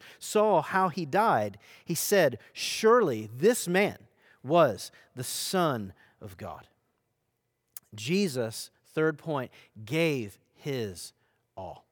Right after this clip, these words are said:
The thing that led Jesus to sweat drops of blood in the garden had become reality. As the bearer of global sin, he'd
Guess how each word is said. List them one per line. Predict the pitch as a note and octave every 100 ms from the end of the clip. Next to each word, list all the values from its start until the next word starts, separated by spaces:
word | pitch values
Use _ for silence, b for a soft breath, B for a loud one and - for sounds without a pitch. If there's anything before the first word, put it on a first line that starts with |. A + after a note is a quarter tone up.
| _ _ _ _ _ _ _ b b b b
The | B2
thing | - G#3+
that | G#3
led | F3 F3
Jesus | C3 D#3+ C#3+
to | -
sweat | D#3 D#3+ B2
drops | C3+ D#3 -
of | C#3+
blood | B2+ D3 C#3
in |
the | B2
garden | A2+ C3 C3 A2+
had | B2
become | A#2 - C#3+ A2+
reality. | A2 A2+ A2 F#2+ D#2+ B B B -
As | D3+
the | D3
bearer | A#2+ F3 F#3+ F3
of | B2
global | D3 E3 D3
sin, | - E3+ D#3
he'd | C3+ - F3 F3+